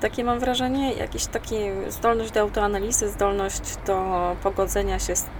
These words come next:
tym, kim jesteśmy. Są bardzo ciekawą też analizą tego, mm, co jest męskie, co jest żeńskie,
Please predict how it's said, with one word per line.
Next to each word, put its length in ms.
tym, 280
kim 200
jesteśmy. 800
Są 200
bardzo 360
ciekawą 680
też 240
analizą 540
tego, 680
mm, 280
co 200
jest 640
męskie, 440
co 140
jest 240
żeńskie, 560